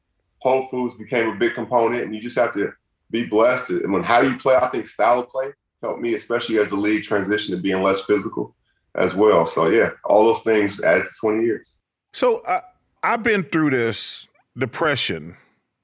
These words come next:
Speaker 1: Yes.
Speaker 2: When you have to hang it up, it's,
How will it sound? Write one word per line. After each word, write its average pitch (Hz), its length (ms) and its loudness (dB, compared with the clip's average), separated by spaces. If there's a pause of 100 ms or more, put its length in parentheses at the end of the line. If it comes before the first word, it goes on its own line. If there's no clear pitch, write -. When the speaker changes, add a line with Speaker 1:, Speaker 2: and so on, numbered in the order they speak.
(800)
Speaker 1:
Yes. 87 360 2
Speaker 2:
When 147 120 0
you 170 160 2
have 180 340 0
to 151 520 0 (440)
hang 175 280 0
it 156 120 2
up, 117 280 -2 (1600)
it's, 170 380 -2